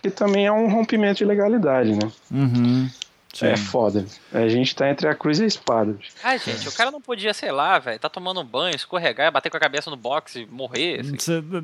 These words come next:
Speaker 2: é.
Speaker 3: Caralho, tem tanto velho que
Speaker 1: E ficar
Speaker 3: cai.
Speaker 1: lelé,
Speaker 3: Nossa.
Speaker 1: né? Não precisa
Speaker 2: É.
Speaker 1: nem morrer, pode ficar lelé, porra.
Speaker 2: É.
Speaker 3: Pô, a maior parte dos
Speaker 1: Ou
Speaker 3: acidentes
Speaker 1: então
Speaker 3: acontece em casa. Será que esse maluco deve ter piso antiderrapante em tudo quanto é lugar?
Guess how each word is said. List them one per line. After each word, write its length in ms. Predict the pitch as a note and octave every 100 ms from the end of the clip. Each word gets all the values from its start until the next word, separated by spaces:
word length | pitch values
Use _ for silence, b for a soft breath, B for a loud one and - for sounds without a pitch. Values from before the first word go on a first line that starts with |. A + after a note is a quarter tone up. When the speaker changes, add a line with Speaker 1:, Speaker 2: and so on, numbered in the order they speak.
| D#3+
Speaker 2:
é. 760 | D#3 C#3+ B2+ C#3 G3 F3+ G#3+ A#3+
Speaker 3:
Caralho, 300 | A#3 A3+ A#3+
tem 160 | B3
tanto 240 | A#3 D4 D#4
velho 240 | F#3+ G#3
que 80 | G3
Speaker 1:
E 40 | E3
ficar 220 | F3 F3
Speaker 3:
cai. 100 | E3+
Speaker 1:
lelé, 460 | F3 D#3 C#3+ D3+ F3
Speaker 3:
Nossa. 100 | D#3+
Speaker 1:
né? 280 | E3 F3
Não 120 | C3+ D3+
precisa 260 | C#3+ G#3+
Speaker 2:
É. 40 | A3+
Speaker 1:
nem 100 | A#3+
morrer, 320 | G#3+ F3+ F#3+
pode 180 | F#3+ G3
ficar 180 | - G#3+
lelé, 420 | G3+ D#3+ E3 F3+
porra. 340 | - A2+ A2 - - D3+
Speaker 2:
É. 220 | C3 B2+
Speaker 3:
Pô, 400 | B2 A2+ F3 F3
a 40 | F3
maior 200 | A3+ D#4
parte 240 | C4+ B3+
dos 120 | B3+
Speaker 1:
Ou 120 | - F3
Speaker 3:
acidentes 140 | F#3
Speaker 1:
então 140 | A3+ G#3+
Speaker 3:
acontece 280 | A#3+ B3
em 40 | A3
casa. 280 | - G3+ D3+
Será 180 | G3
que 60 | G3+
esse 80 | A3+
maluco 180 | G#3 G3
deve 140 | F#3+
ter 80 | F3
piso 240 | - E3+
antiderrapante 680 | E3+ - D#3 C3 - D3+ D3
em 20 |
tudo 120 | D3 D#3+
quanto 120 | D3
é 40 |
lugar? 400 | A2+ G#2+ F3 D3